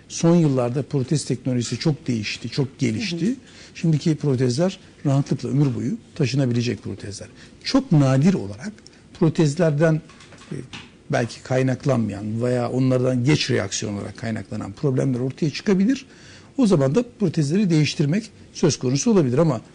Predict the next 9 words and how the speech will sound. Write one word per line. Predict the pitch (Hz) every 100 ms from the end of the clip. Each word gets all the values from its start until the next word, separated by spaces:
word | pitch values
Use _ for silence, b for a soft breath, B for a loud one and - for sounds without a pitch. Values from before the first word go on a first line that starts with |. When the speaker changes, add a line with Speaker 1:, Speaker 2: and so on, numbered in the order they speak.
| -
Speaker 1:
bu | 208
çok | - 214 - -
oldukça | 170 160 135 160
nadir | 143 139 131 131
bir | 104
şeydir. | - 104 123 - B B B B -
E, | 127
benim, | 139 147 147 -
e, | -